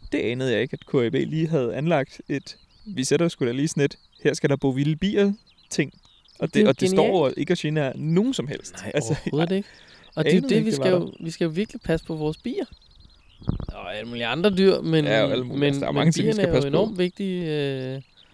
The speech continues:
Speaker 2: for at vi har alle mulige planter. De drøner jo rundt og f-, forstøver, bestøver, bedækker.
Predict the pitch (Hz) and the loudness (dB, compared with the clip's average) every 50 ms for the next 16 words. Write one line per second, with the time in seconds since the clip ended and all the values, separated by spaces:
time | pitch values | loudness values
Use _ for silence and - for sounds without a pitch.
0 | _ _ _ - _ _ _ _ - - - 156 151 156 151 143 143 147 135 131 | _ _ _ -20 _ _ _ _ -12 -2 2 4 4 4 4 2 0 0 0 0
1 | 143 151 156 151 151 156 160 160 151 - 151 143 147 165 180 175 180 165 160 - | 0 -2 -2 -2 -2 -2 -4 -4 -4 -2 -2 -2 -2 -4 -6 -8 -10 -10 -12 -12
2 | - - - 160 175 165 185 180 160 147 160 165 165 165 - - - - - - | -10 -4 0 0 0 0 0 0 0 0 0 -2 -4 -8 -10 -10 -14 -14 -14 -14
3 | - - - - - - - - - - _ - - - - - - - - - | -16 -18 -20 -20 -20 -20 -18 -18 -20 -20 _ -20 -20 -20 -20 -20 -20 -20 -20 -10
4 | - - 147 - - - 165 165 147 165 165 165 156 - - 156 151 - - 160 | -4 -4 -4 -2 0 0 0 0 0 -2 -4 -6 -6 -6 -8 -8 -6 -4 -4 -4
5 | 156 - 156 151 _ _ _ _ _ _ - - - - - - - _ - - | -4 -4 -8 -10 _ _ _ _ _ _ -20 -20 -20 -20 -20 -20 -20 _ -6 -6
6 | 156 - 156 156 156 147 160 | -2 2 2 2 2 2 0